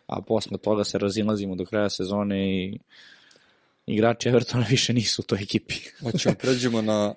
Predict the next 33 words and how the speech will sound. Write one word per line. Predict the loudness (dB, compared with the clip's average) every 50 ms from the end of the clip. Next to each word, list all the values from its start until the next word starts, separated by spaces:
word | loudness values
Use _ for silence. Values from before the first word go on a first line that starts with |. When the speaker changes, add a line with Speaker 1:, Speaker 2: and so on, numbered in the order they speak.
| _ -10
Speaker 2:
na | -6 -2 0 2
Speaker 1:
E, | 2 4 4 4 4
Speaker 2:
derbi | 4 4 4 2 0 0
engleski. | 0 0 -2 -4 -4 -4 -4 -2 -2
Speaker 1:
e, | 2
pa | 4 6 6
ajde, | 6 6 6 6 4
ajde, | 4 6 6 4 4 4
brzinski | 2 2 2 2 4 4 2 2 2 0
Bra-, | 2 2 2 2 4 6 6 8 8 6
e, | 6
Brentford, | 6 4 2 2 0 -2 -2 -4 -10 -8
Fulham | -2 0 2 4 4 4 4
i |
onda | 4 4 4 4
da, | 4 4 4 4
da | 4 2
završamo | 2 2 2 0 0 0 0 0 2
zapravo | 0 0 0 0 0 0 0
sa | 2 2
Speaker 2:
Ajde. | 2 2
Speaker 1:
derbijem. | 2 0 2 2 0 0 0 -2 -8 _ _ -8
Ehm, | -4 -2 0 2 2 2 2 2 2 0 0 -2 -6 -8 _ _ _ _ _ _ _ _
Brentford | -4 0 0 0 0 0 -2 -4
i | -6
Fulham | -4 0 0 0 0 0
će | 0 -2
zatvoriti, | -2 -2 0 4 4 4 4 4 0 0
dakle, | -2 -2 -2 0 0 0
ovo | 0 0
dvadeset | 0 0 0 -2 -2 -6 -8
šesto | -6 -2 0 0 0 -2 -4 -6
kolo. | -2 0 2 4 4 2 2